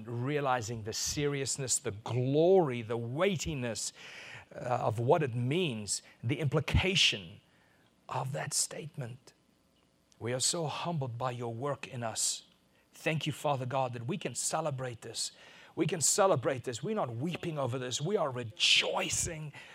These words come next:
because of what you've done. And we want to be extravagant because you were extravagant. Oh God, you are the giver of things. Lord, allow us to be generous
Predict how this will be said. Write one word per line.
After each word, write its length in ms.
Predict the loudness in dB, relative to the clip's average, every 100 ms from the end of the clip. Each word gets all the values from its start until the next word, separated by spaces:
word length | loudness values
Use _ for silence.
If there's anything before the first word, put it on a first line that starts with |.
| -8
because 280 | -4 2 2
of 120 | 2
what 260 | 2 0 0
you've 180 | -2 -2
done. 340 | -2 -2 -8 -14 -20 -10
And 200 | -4 -2
we 140 | 0 0
want 260 | 2 0 0
to 60 |
be 160 | -2 -2
extravagant 1200 | 0 2 2 0 -2 -4 4 6 6 4 2 0
because 420 | -4 2 2 2
you 240 | 6 10 12
were 220 | 10 6
extravagant. 840 | 2 -2 2 4 6 4 0 -6 -16 -20 -20 -14 2
Oh 160 | 6
God, 320 | 8 8 8 6
you 160 | 6
are 40 | 6
the 100 | 6
giver 360 | 8 6 6
of 120 | 2
things. 1120 | 0 -10 0 0 0 -6 -6 -4 -2 -2 -4 -6 -18 _ _ _ _ _ _ _ _ _ _ -6
Lord, 360 | 4 10 10 10
allow 360 | 8 8 10
us 160 | 8 4
to 120 | 0
be 140 | 0 0
generous 880 | -2 -2 -2 -4 0 2 2 0